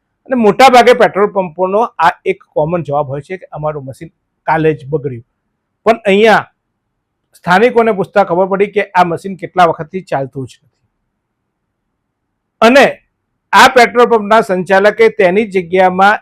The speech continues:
એક પંક્ચર કરવાવાળાને કેબિન મૂકવા દીધું છે, બાજુમાં જગ્યા આપી છે. અને ત્યાં તમે હવા ચેક કરવા જાઓ છો એટલે હવા તમને ચેક કરી આપી અને તમારી પાસે પૈસા માંગે છે.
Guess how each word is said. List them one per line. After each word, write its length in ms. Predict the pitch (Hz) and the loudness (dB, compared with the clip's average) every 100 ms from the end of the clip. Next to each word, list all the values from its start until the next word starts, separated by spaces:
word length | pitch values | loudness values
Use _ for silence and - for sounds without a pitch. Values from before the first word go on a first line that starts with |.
| - | 0
એક 220 | 208 208 - _ _ _ _ _ _ _ _ _ _ _ _ _ - | 0 -2 -18 _ _ _ _ _ _ _ _ _ _ _ _ _ -6
પંક્ચર 380 | 175 170 226 226 | -6 -2 -2 0
કરવાવાળાને 880 | 185 175 175 156 160 160 185 - _ _ _ _ _ 180 | 0 2 2 2 2 0 -4 -8 _ _ _ _ _ -2
કેબિન 300 | 175 185 165 | 0 0 -4
મૂકવા 260 | 123 131 | -10 -12
દીધું 260 | 117 123 127 | -12 -16 -16
છે, 140 | 175 - 156 | -18 -12 -6
બાજુમાં 380 | 151 160 175 | -6 -4 -8
જગ્યા 300 | 143 135 156 151 | -8 -8 -8 -8
આપી 200 | 123 120 | -14 _
છે. 200 | _ _ _ _ _ _ _ | _ _ _ _ _ _ _
અને 360 | 180 202 147 - _ _ | 0 0 -2 -6 _ _
ત્યાં 220 | 196 226 226 | 0 2 2
તમે 180 | 214 185 | 0 0
હવા 280 | 156 180 | -2 -2
ચેક 300 | 185 190 180 | -2 -4 -4
કરવા 260 | 165 165 175 | -4 -2 -4
જાઓ 320 | - 151 160 | -2 -4 -4
છો 300 | 160 202 180 - | -6 -8 -8 -10
એટલે 180 | 160 139 | -14 -12
હવા 240 | 135 160 | -6 -6
તમને 360 | 156 147 151 147 | -6 -12 -10 -10
ચેક 280 | - 156 | -10 -10
કરી 180 | 151 160 | -8 -8
આપી 320 | 156 - 190 - | -8 -10 -16 -16
અને 120 | 135 | -18
તમારી 280 | 123 135 135 | -14 -14 -12
પાસે 280 | 127 - 220 | -14 -16 -16
પૈસા 400 | - 220 - 110 | -8 -8 -8 -16
માંગે 240 | 107 110 | -18 -20
છે. 160 | _ | _